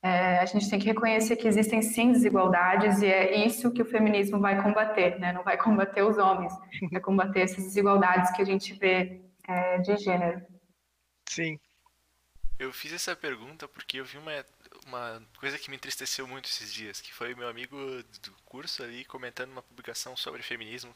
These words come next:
Speaker 3: que dizia que as mulheres eram inferiores, alguma coisa assim, uma publicação religiosa, e o cara fez um post super instrutivo, super neutro, sabe? Nada de passivo-agressivo, super neutro.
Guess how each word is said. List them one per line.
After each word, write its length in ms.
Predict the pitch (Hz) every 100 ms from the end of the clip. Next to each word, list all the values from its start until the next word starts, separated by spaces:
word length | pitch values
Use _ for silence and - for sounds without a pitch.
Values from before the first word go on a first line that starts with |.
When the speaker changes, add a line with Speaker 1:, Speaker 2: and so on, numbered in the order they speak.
| _
Speaker 3:
que 100 | 120
dizia 240 | - 120
que 100 | 123 120
as 60 |
mulheres 360 | 117 110 117 117
eram 240 | 120 120
inferiores, 640 | 117 - 113 104 123 135 113
alguma 160 | 107
coisa 180 | - 107
assim, 80 | 117
uma 80 | 110
publicação 440 | _ 123 143 151
religiosa, 520 | 151 151 120 117 139 - - - - -
e 80 | 156
o 40 |
cara 180 | - 180
fez 220 | 185 170
um 40 | 175
post 400 | 139 135 - - _ _ _ _ _ _ -
super 300 | - - 190
instrutivo, 720 | 185 - 160 - 120 135 131
super 400 | - 147 160 151
neutro, 460 | 135 113 120 120 -
sabe? 320 | - 113 110 _
Nada 260 | 113 123 139
de 120 | 139
passivo-agressivo, 960 | 123 120 - 131 123 117 - 117 120 117
super 300 | - - 147
neutro. 340 | 123 131 -